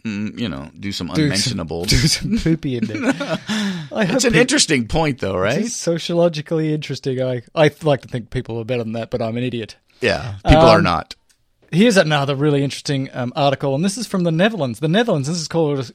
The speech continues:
Speaker 2: according to Science Alert.
Speaker 1: I, I frickin' love this article.
Speaker 2: They are going to ban all gas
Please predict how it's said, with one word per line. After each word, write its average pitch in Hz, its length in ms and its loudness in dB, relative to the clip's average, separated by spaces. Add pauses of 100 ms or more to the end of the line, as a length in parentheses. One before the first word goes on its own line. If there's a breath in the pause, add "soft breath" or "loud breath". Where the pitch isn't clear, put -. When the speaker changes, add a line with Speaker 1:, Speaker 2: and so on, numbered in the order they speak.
Speaker 2:
according 165 300 -4
to 123 60 -6
Science 147 360 -2
Alert. 139 240 0
Speaker 1:
I, 117 100 2
I 131 40 2
frickin' 120 460 -4
love 92 200 -2
this 87 180 -4
article. 85 500 -6
Speaker 2:
They 254 280 6
are 208 160 0
going 170 260 4
to 170 140 -2
ban 170 720 4
all 180 180 0
gas 160 340 2